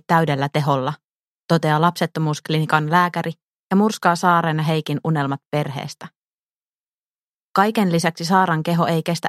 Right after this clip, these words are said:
edes miedointa hormonaalista lääkitystä. Kokenut klinikan kätilö tarjoaa kuitenkin mahdollisuutta vähän tunnettuun luomuhoitoon,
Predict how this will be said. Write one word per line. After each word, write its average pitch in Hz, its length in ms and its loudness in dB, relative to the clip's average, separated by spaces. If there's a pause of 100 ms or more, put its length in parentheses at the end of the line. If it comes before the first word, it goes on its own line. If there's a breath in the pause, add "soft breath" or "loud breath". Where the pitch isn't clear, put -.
edes 165 240 -2
miedointa 170 440 0
hormonaalista 143 840 -2
lääkitystä. 143 640 -4 (1600)
Kokenut 208 480 2
klinikan 185 480 0
kätilö 180 340 0
tarjoaa 156 420 0
kuitenkin 160 460 0
mahdollisuutta 165 680 0
vähän 190 260 2
tunnettuun 156 580 -2
luomuhoitoon, 151 800 0